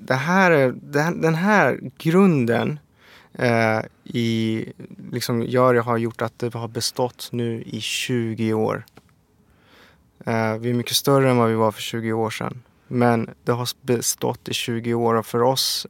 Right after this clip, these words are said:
eh, jag är extremt stolt över det. Eh, inte bara att det har bestått utan det har vuxit och utvecklats,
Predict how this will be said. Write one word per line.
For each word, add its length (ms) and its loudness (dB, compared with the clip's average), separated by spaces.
eh, 80 0
jag 260 -4
är 40 0
extremt 680 -2
stolt 360 -4
över 180 -4
det. 120 -6
Eh, 400 0
inte 160 -6
bara 140 4
att 60 0
det 60 2
har 60 -4
bestått 460 -2
utan 200 -6
det 60 -2
har 60 -4
vuxit 640 -4
och 60 -4
utvecklats, 1000 -4